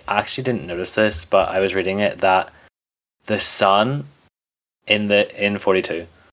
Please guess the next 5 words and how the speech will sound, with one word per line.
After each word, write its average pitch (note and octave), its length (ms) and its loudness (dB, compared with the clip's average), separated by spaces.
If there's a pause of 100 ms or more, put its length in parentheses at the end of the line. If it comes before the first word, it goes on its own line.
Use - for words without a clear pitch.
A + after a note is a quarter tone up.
(420)
um, F#2+ 400 2 (180)
only G#2 400 2
possesses F#2 640 0
men F#2 360 0
and F3+ 160 -6